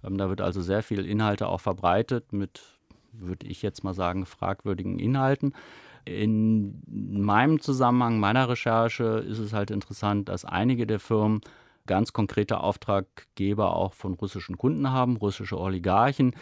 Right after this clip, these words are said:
die auch sehr eng mit dem Kreml sind.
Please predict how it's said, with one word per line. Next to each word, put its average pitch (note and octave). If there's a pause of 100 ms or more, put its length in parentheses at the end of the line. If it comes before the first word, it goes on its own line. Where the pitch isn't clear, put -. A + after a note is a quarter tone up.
(340)
die G#2
auch F#2
sehr G2+
eng G2
mit F#2+
dem F#2
Kreml D#2+
sind. C#2+